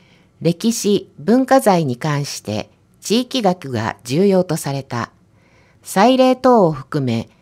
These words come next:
実体験が必要。水口祭り当日を休校にするべきではないか。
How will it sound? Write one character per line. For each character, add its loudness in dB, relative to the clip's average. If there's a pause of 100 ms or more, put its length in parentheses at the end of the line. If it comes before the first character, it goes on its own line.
(220)
実 -6
体 4
験 -2
が -6
必 -10
要。 -4 (760)
水 2
口 -4
祭 -2
り -8
当 0
日 -6
を -4
休 2
校 2
に 4
す -4
る 0
べ 2
き -8
で -4
は -6
な -4
い -6
か。 -10